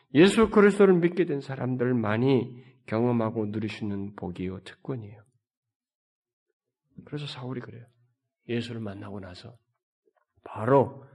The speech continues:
그 뭐 이십 절에 즉시로 그러죠. 이 변화된 뒤의 모습을 강조하려고 누가는 즉시로 그가 예수 그리스도를 증거했다고 그러는데, 즉시로 증거했어요. 그리고 바로 힘을 더 얻어서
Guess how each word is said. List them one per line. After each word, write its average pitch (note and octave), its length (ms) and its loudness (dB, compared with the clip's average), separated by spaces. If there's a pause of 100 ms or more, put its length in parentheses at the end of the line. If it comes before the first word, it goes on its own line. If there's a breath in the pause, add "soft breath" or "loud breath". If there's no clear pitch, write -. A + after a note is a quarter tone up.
(640 soft breath)
그 A2 400 -6
뭐 G2+ 140 -4
이십 A#2+ 300 -8
절에 A#2 360 -2
즉시로 - 580 2
그러죠. F2 220 -4 (300)
이 F#2+ 80 -10
변화된 C3+ 540 2
뒤의 C#3+ 320 4
모습을 C3 440 2 (200 loud breath)
강조하려고 B2+ 680 4
누가는 A#2+ 680 2
즉시로 - 520 4
그가 C#3 220 4
예수 B2 220 0
그리스도를 A#2+ 260 -2
증거했다고 A2 480 2
그러는데, F2+ 360 -6 (1040)
즉시로 - 680 -6 (800)
증거했어요. F2 680 -10 (280)
그리고 B2+ 320 -4
바로 D#3 420 -4 (720)
힘을 D#3 760 -2
더 - 180 -10
얻어서 E2+ 680 -12